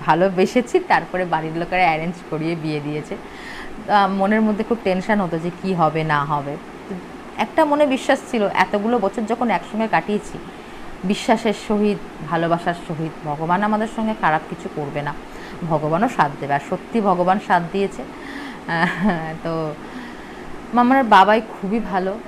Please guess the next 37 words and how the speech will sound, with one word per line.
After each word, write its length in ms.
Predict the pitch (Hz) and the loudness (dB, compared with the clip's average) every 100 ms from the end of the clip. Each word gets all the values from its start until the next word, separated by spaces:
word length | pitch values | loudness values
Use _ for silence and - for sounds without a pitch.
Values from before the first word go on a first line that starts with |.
| - - | -14 -6
খুবই 220 | 185 190 170 | -4 -2 0
ভালো 340 | 160 160 180 180 175 - | 2 4 2 2 -2 -8
ছেলে 480 | - 190 175 180 | -2 0 2 2
ও, 200 | 175 170 156 - | 2 0 -2 -6
মানে, 320 | 165 165 156 156 156 - - - - - - - - - - - - - - - - - - - - - | -4 -4 -4 -6 -10 -14 -16 -16 -16 -16 -16 -16 -16 -16 -16 -16 -16 -16 -16 -16 -16 -16 -16 -14 -14 4
হয় 240 | 214 254 | 8 10
না, 300 | 240 180 160 - | 10 8 8 6
এখনকার 480 | 185 - 240 247 226 | 0 0 2 4 2
যুগে 220 | 254 262 269 | 0 0 0
তো 60 | |
দেখাই 440 | 240 233 - 214 214 | 6 6 6 2 4
যায় 180 | 202 165 | 4 4
না, 200 | 156 151 | 4 2
এত 160 | 165 | 0
বছর 380 | 175 175 214 208 - | -2 0 -2 -4 -6
প্রেম 220 | - 175 175 | -2 -2 -2
করে 180 | 196 214 185 | 0 0 0
বিয়ে 180 | 208 214 | 2 2
এখনকার 380 | 180 190 185 180 185 | 2 0 -4 -4 -4
যুগে 200 | 180 170 | -4 0
দেখা 260 | 143 156 | 0 0
যায় 240 | 151 139 135 | 0 -2 -2
না। 80 | - - - - - | -8 -12 -14 -14 -6
এই 180 | 240 262 | 0 2
ব্রেকআপ 300 | 220 220 247 | 2 4 4
হচ্ছে, 280 | 269 - 240 | 4 0 4
আবার 240 | 165 165 185 | 6 6 4
অন্য 220 | 190 190 | 4 2
একজনের 240 | 196 202 202 | 2 -2 -2
সঙ্গে 160 | 220 214 | -4 -2
ঘুরছে, 320 | 220 - 185 - | -2 -4 -6 -4
এই 160 | 160 180 | -4 -2
ব্রেকআপ 360 | 196 208 208 | 0 0 -2
হচ্ছে, 200 | 214 - | -4 -2
আবার 260 | 110 - 160 | -2 -2 -4
অন্য 200 | 170 175 | -2 -2
একজনের 220 | 175 | -2